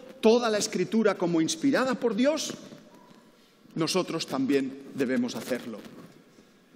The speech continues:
En sexto lugar, la Biblia ha resistido todos los ataques del ser humano a lo largo de la historia y, a pesar de ello,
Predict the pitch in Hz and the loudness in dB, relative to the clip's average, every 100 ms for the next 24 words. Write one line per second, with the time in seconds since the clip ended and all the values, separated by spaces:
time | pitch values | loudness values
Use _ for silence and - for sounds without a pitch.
0 | - - 170 185 320 - - 269 233 262 | -20 -6 -2 2 2 0 2 4 6 4
1 | 285 - - - - - - - - 170 | 2 -4 -14 -18 -18 -18 -18 -8 0 2
2 | 214 269 240 240 - - 240 269 247 - | 4 2 4 4 2 0 2 4 2 2
3 | 208 - 269 277 254 262 294 320 277 247 | 0 0 0 4 4 6 6 6 0 0
4 | 226 185 175 220 226 226 240 - - - | -2 -2 -2 0 0 -2 -4 -4 -10 -16
5 | - - - - - - 127 165 - 214 | -18 -20 -20 -20 -20 -8 -2 0 2 2
6 | 220 196 214 226 226 - - - - - | 2 2 0 -2 -6 -10 -20 -16 -12 2
7 | 180 185 202 214 226 220 220 - 269 294 | 6 8 6 6 6 6 4 4 2 4
8 | 208 131 - - 190 160 - 147 240 262 | 2 0 -6 -2 2 2 0 0 0 0
9 | 208 202 226 226 226 | 4 4 4 2 2